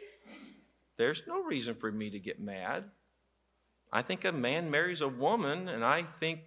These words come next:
that man marrying a man is abomination to God. You're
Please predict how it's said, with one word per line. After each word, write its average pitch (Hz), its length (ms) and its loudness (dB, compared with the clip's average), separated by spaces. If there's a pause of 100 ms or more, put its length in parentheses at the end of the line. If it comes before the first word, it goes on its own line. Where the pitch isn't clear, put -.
(100)
that 147 320 4
man 156 340 0
marrying 156 300 -2
a 117 40 -2
man 156 480 -2
is 127 120 -4
abomination 156 1300 0
to - 80 -4
God. 240 500 0 (2500)
You're - 240 2